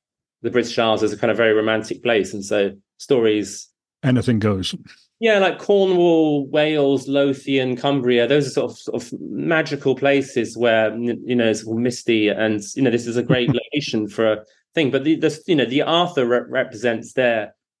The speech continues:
Speaker 1: the ideals of a much later kingship. Although, you know, Tim Holland says that King Athelstan, who was King of England while the Arthur story w-, was sort of germinating, and who, who also sort of claimed to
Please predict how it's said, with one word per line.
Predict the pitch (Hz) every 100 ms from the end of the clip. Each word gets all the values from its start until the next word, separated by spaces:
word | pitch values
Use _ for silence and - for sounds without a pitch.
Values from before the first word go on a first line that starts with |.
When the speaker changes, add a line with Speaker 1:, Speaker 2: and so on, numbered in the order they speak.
| _ _
Speaker 1:
the | 131
ideals | 131 123 127 117 110
of | 110
a |
much | 117 123 123 120
later | 120 113 - 110 101 -
kingship. | 131 117 - -
Although, | 170
you | 208 190
know, | 160
Tim | 262 175
Holland | 208 185 135
says | 135 117 120
that | 110 - _ _ _ _
King | - 147
Athelstan, | 160 - 120 - 110 98 92 90 _ _ _
who | 131
was | 143 127 - - _ _ _ -
King | 202 175
of |
England | 160 156 123 120
while | 143 135
the | 131
Arthur | 135 131 127
story | - 131 117 107 101 101
w-, | 113 123
was | 123 120 -
sort | 175 180 180
of | 104 92
germinating, | - 135 135 107 95 92 98 95 90 _ _ _ 147
and | 143
who, | 135 151 120
who | 143 151
also | 160 185 - 120
sort | - 107
of | -
claimed | 139 117 110
to | 104